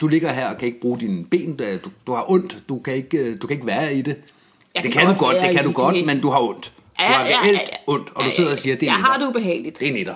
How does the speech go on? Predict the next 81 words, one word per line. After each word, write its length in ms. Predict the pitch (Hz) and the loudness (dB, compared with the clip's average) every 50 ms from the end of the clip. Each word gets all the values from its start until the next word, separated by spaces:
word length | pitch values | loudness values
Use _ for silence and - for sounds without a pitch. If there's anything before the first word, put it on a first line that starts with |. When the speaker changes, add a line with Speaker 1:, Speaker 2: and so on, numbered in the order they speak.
| - | -12
Speaker 2:
Jeg 80 | - - | -10 -6
har 140 | - 233 247 | -4 -2 -2
det 100 | 247 262 | -2 -4
ubehageligt. 520 | 233 220 185 190 185 170 - - 170 - - | -4 -6 -6 -6 -6 -6 -8 -10 -14 -12 -10
Speaker 1:
Ja. 60 | - - - - _ _ _ _ _ _ _ _ _ | -10 -10 -12 -14 _ _ _ _ _ _ _ _ _
Speaker 2:
Men, 120 | - 190 - - - | -6 -6 -6 -6 -6
men 120 | 370 - - - | -8 -6 -2 -2
ikke, 240 | 180 - - 285 | -2 0 2 2
altså, 380 | 285 247 214 190 170 - - - - | 2 2 2 0 0 -2 -6 -4 -2
det 20 | |
er 40 | 185 | -2
jo 20 | |
ikke 120 | 202 226 - | -2 0 0
sådan, 140 | 320 269 226 | -2 -2 -2
at 60 | - | -4
det 100 | 233 220 208 | -4 -4 -4
er 40 | |
uudholdelig 640 | - 196 196 190 175 160 180 190 - 381 403 349 247 | -2 -2 -2 -2 -2 -2 -2 -4 -2 0 0 0 0
smerte. 460 | - - 185 165 151 151 165 175 165 - _ _ | -2 -2 -4 -4 -2 -4 -4 -8 -12 -16 _ _
Speaker 1:
Nej, 140 | - 175 240 | -2 0 0
nej, 160 | 269 240 - | 0 0 0
øh, 100 | - - | 0 0
der 40 | 123 | 0
er 20 | 131 | 0
Speaker 2:
Altså, 320 | 127 127 139 131 - 247 226 | 2 2 2 4 4 4 4
Speaker 1:
ikke 40 | 190 240 | 4 4
nogen, 100 | 240 254 | 4 4
der 60 | 247 | 4
siger, 120 | - - 185 | 4 4 4
Speaker 2:
og, 20 | |
Speaker 1:
du 60 | 185 190 | 4 6
skal 120 | - - | 4 4
Speaker 2:
og 60 | 269 | 6
der 20 | 294 | 6
vil 60 | 320 | 6
jeg 80 | 277 | 6
Speaker 1:
sige, 100 | 226 226 | 4 2
Speaker 2:
så 40 | 247 | 2
Speaker 1:
at 40 | - | 2
Speaker 2:
sige, 200 | 285 277 269 269 | 2 2 2 2
hvis 140 | 202 247 240 | 0 -2 0
nu 100 | 254 285 | 2 2
man 120 | 294 294 285 - - | 2 2 0 0 -2
bum-, 240 | 247 233 214 - 208 - | -2 -2 -2 -4 -4 -4
bumper 240 | 240 220 208 196 185 | -2 -2 -2 -2 -4
tåen 380 | - - - 311 277 277 262 247 | -4 0 0 2 2 2 0 -2
ind 160 | - 254 - - - | -2 -4 -4 -6 -10
i 260 | - 220 226 208 180 | -8 -6 -2 0 0
en 100 | 190 190 | 0 0
kant, 420 | 185 - 226 196 - - - - - _ _ _ - | -2 -2 -4 -4 -4 -6 -14 -20 -20 _ _ _ -14
Speaker 1:
Mm. 120 | - - - | -12 -12 -8
Speaker 2:
så 120 | - - 247 247 | -6 -6 -4 0
gør 60 | 277 247 | 0 0
det 140 | 240 240 233 - | 2 2 0 0
ondt 220 | 247 247 - - | 0 -2 -4 -4
på 120 | - 247 226 | -4 -4 -2
den 220 | 220 214 - 226 | -2 -2 -2 2
måde, 280 | 220 208 196 196 208 202 - | 4 4 4 4 4 2 0
i 20 | - | -2
hvert 120 | 208 202 | -4 -4
fald 120 | 233 226 | -4 -4
i 40 | 208 | -4
et 60 | 196 | -2
kort 200 | - - 285 285 | 0 0 2 2
øjeblik, 280 | 254 208 202 - 214 202 | 2 0 0 -2 -4 -4
hvor 100 | - 202 | -2 0
man 80 | 202 214 | 0 0
næsten 180 | 233 233 233 | -2 -2 -4
ikke 80 | 196 - | -6 -4
kan 100 | 202 180 | -4 -4
være 100 | 175 180 | -4 -4
sig 120 | - 175 | -6 -6
selv. 160 | - 165 151 - - | -8 -8 -8 -6 -4
Speaker 1:
Ja. 60 | 117 | -4
Speaker 2:
Det 300 | 107 95 - - - - | -4 -4 -6 -8 -4 -2
er 40 | 233 | 0
jo 60 | 226 | 0
ikke 140 | 254 277 277 | 0 0 0
her, 120 | 285 262 247 | -2 -2 -2
jeg 180 | 214 196 - | -2 -2 -2
er. 240 | - 190 214 - - | -2 -4 -4 -4 -8